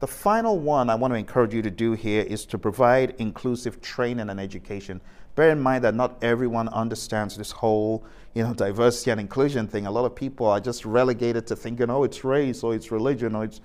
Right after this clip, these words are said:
orientation." It's not that. It's all of that and then more, right? It's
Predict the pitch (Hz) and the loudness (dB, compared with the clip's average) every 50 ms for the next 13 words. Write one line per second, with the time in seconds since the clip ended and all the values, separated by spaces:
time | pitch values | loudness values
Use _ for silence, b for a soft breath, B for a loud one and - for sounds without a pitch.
0 | B B B B B B 120 120 120 117 113 113 - 135 127 - 117 107 107 - | B B B B B B 0 2 2 2 0 -2 -2 -4 -2 -4 -6 -8 -8 -6
1 | - 143 151 160 - 120 113 113 117 110 - - - 127 147 180 208 196 185 139 | -4 -4 -4 0 2 4 4 6 4 2 -2 2 4 6 8 8 6 4 4 4
2 | 113 107 107 110 - - - b b b b b b - 120 117 113 123 117 117 | 4 4 4 2 -2 -6 -14 b b b b b b 0 0 4 4 4 4 6
3 | 120 117 110 104 85 73 71 - - - - - 90 98 101 101 101 101 - - | 4 2 2 2 0 -2 -6 -12 -16 -20 -12 -6 -2 -2 0 0 -2 -4 -8 -12
4 | - b b b b b b b b 120 117 - - | -18 b b b b b b b b -6 -6 -6 -8